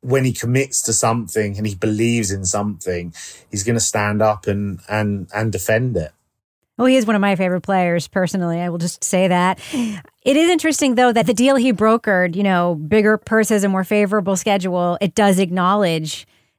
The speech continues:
Speaker 2: the appeal of LIV for players and the, you know, the competition. I'm wondering if you found yourself asking the question, like, "What does the future of golf look like?" As I'm sure these players are asking themselves all the time.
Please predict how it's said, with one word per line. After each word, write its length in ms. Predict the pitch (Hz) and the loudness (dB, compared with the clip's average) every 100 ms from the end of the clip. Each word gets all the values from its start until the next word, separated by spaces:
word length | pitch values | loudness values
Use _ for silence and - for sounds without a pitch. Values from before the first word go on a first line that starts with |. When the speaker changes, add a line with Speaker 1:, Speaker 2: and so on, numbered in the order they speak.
| - | 0
Speaker 2:
the 140 | 190 | 0
appeal 680 | 165 - 240 269 196 170 190 | 0 -4 0 2 4 2 0
of 160 | - 175 | -2 -2
LIV 360 | 185 175 175 165 | 0 -2 -2 -4
for 140 | 180 | -6
players 760 | - 202 214 190 165 165 165 - 190 | -2 0 2 2 0 -2 -6 -8 -4
and 180 | 185 | -4
the, 100 | 180 - | -4 -6
you 80 | 185 | -4
know, 160 | 170 | -2
the 80 | 165 | -2
competition. 880 | 185 185 175 - 214 - 175 165 170 - - - - _ - | -4 -4 -4 -2 -4 -2 -2 -2 -4 -8 -20 -20 -20 _ 0
I'm 180 | 233 | 2
wondering 540 | 240 311 359 294 254 247 | 4 2 2 2 0 0
if 160 | 214 | -2
you 100 | 233 | -2
found 320 | 226 214 220 202 | 0 0 0 0
yourself 600 | 214 - 190 180 - _ _ | -2 2 2 2 -4 _ _
asking 540 | - 180 190 - 185 175 | -4 -2 -2 -4 -4 -4
the 80 | - | -4
question, 440 | 180 170 - 180 | -4 -4 -4 -4
like, 240 | 170 170 - | -4 -6 -6
"What 280 | 165 208 | -2 0
does 220 | 214 196 185 | 2 0 0
the 80 | |
future 420 | 185 196 185 196 180 | -2 -2 -2 -2 -2
of 160 | 160 | -2
golf 400 | 175 165 165 - | -2 -2 -2 -2
look 220 | 202 285 | -2 -2
like?" 260 | 170 - 147 | -4 -6 -4
As 120 | 175 | 0
I'm 120 | 175 | 0
sure 200 | 165 196 | 0 -2
these 140 | 175 165 | -2 -2
players 520 | 185 202 254 160 160 | -2 0 0 -2 -2
are 260 | 156 143 - | -4 -4 -4
asking 340 | 170 151 170 156 | -4 -2 -2 -2
themselves 480 | 151 147 147 156 | -2 -2 -4 -6
all 160 | 143 131 | -6 -8
the 100 | 139 | -6
time. 400 | 147 - - | -8 -8 -12